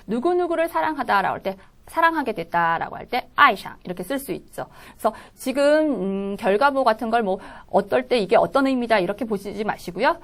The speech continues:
그냥 아예 문장을 한번 통째로 지-, 기억을 하시는 게 가장 좋은 학습 방법일 것 같아요. 그래서 누구누구를 사랑하게 되다 할 때 뭐 "他爱上了小张." 아, 이럴 때 "爱" 뒤에 붙은 샹은 결과보이다. 이런 식으로. 그래서 "爱上."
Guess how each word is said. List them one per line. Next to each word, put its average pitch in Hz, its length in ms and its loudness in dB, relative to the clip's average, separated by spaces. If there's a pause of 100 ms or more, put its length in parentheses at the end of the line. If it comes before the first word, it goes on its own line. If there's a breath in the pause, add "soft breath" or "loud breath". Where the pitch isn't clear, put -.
그냥 247 240 2
아예 196 140 2
문장을 320 540 2
한번 339 220 -2
통째로 453 440 -2
지-, - 180 -10
기억을 269 400 2
하시는 247 300 -6
게 208 100 -2
가장 214 300 -2
좋은 190 260 -2
학습 - 240 -10
방법일 269 380 -4
것 - 80 -6
같아요. - 400 -10
그래서 180 180 -8 (280 loud breath)
누구누구를 254 600 0
사랑하게 269 500 0
되다 180 300 2
할 185 140 -2
때 226 180 0
뭐 175 260 0
"他爱上了小张." 220 1200 2 (220 loud breath)
아, 147 300 -4
이럴 202 240 0
때 285 160 -2 (360 loud breath)
"爱" 302 300 6
뒤에 220 260 -2
붙은 330 560 -6
샹은 214 380 -4
결과보이다. 202 920 0
이런 330 240 -2
식으로. 160 280 -6
그래서 170 160 -8 (260 loud breath)
"爱上." 254 400 4